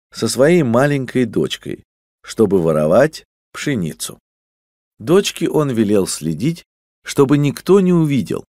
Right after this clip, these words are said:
Как только она заметит, что кто-то за ним следит, она тут же должна закричать, и он убежит. Он пришел на поле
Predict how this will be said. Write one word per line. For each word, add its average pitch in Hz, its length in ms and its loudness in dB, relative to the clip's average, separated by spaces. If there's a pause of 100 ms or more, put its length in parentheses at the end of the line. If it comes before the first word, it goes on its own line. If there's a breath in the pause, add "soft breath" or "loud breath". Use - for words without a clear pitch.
(560)
Как 110 240 2
только 123 380 4
она 120 180 4
заметит, 107 460 2
что - 200 -2
кто-то 107 300 0
за 90 160 0
ним 90 180 0
следит, 123 500 -2 (280)
она 123 260 2
тут 190 320 0
же 170 100 4
должна 117 400 4
закричать, 113 640 0
и 147 100 2
он 139 200 2
убежит. 95 500 -4 (1080)
Он 104 200 0
пришел 101 380 0
на 82 160 0
поле 143 400 2